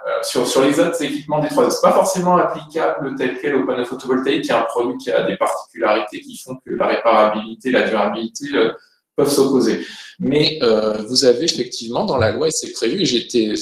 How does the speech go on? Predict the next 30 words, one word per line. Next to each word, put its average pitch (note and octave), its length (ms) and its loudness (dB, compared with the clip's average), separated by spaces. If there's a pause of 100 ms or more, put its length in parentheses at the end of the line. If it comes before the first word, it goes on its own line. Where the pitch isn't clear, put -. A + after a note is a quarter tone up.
(140)
aujourd'hui D3 400 2
on, C3+ 80 2
encore, A#2+ 480 0
on - 20 -6
m'a, G#2+ 140 -2
le - 680 -12
ministère B2+ 300 -6
de B2+ 60 2
l'Environnement A#2+ 480 2
m'a G#2+ 100 0
demandé A#2+ 720 -2 (360)
qu'est-ce E3+ 180 2
qu'on D3 120 -4
compte B2 200 -4
faire, E3 340 0
comment E3+ 400 4
on C3 160 -2
compte - 440 -4
pénaliser D3 760 2
ceux - 180 2
qui B2 160 -10
font, - 160 -14
qui - 160 -20
ont A#2 40 -10
des A2 120 -2
mauvaises A2+ 300 -2
pratiques F3 460 -8
et - 60 -14
comment C3+ 400 0
on A#2+ 80 -2